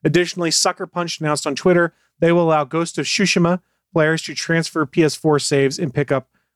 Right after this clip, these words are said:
where they left off. So some games you'll be able to transfer your save game. It's just a simple matter of either put them on the same network and copy and paste across the network.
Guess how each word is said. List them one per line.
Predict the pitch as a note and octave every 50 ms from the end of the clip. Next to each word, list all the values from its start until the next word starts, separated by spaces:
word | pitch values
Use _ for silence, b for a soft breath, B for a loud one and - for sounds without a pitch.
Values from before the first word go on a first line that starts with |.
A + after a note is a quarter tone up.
| _
where | - D3+ D3+
they | C#3+ D3 C#3+
left | C#3 C#3 C3 B2 - -
off. | C3+ B2+ B2+ A#2+ -
So | - - - D#3+ D3+ D#3 D3 C#3+ _ _ _ _ _ _ _ -
some | - - G3+ G#3 A#3 B3+
games | A3+ A#3+ A#3 A#3 A#3 A3+ G3+
you'll | A#3+ A3+
be | G3 G3+
able | G3 G3+ G#3
to | G#3
transfer | F#3+ - F#3+ F#3+ G3 - - G#3
your | G3 G3 G3+
save | - - F#3 F3 F3+ F3
game. | - - C#3 C#3 D3+ D3
It's | C#3+ B2
just | - - C3+ - -
a | C#3
simple | - - D3 C#3+ C#3+ C#3+
matter | C#3 C3+ C#3 C#3 C3+ C3+ C3
of | B2+ A#2+
either | C#3 C3+ C3+ C3 C3 B2+ _ _ _ _ _ _ _ -
put | E3 D#3+
them | - D3+
on | D3+ D3
the | C#3+ C3+
same | - - D3+ C#3+ C#3
network | C#3+ D3+ F#3+ G3 F3+ F3 - -
and | D3 B2+
copy | - C#3+ C#3 - - C#3+
and | - B2+
paste | - D3+ D3 C#3+ - -
across | D#3 - - D3+ D3 C#3 -
the | - D3
network. | D#3 E3 F#3+ G#3 F3+ E3+ E3+ E3 -